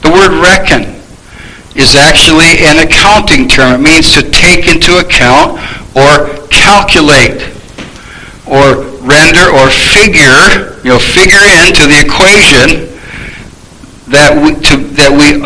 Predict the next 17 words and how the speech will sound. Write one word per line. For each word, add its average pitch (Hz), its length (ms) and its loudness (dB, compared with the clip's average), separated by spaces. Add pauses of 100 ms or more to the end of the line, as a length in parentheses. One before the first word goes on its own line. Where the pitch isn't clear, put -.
(100)
to 143 160 0
be 147 640 -2 (720)
dead 170 800 0
indeed, 135 960 0 (340)
in, 131 340 -4
dead 156 360 2
in 151 260 0
reality, 156 1160 0 (220)
right? 131 340 -2 (260)
Not 143 360 0
just 165 280 0
in 151 160 0
theory, 160 1000 0 (500)
not 147 320 0
just 156 240 2
in 180 160 0
thought 160 400 2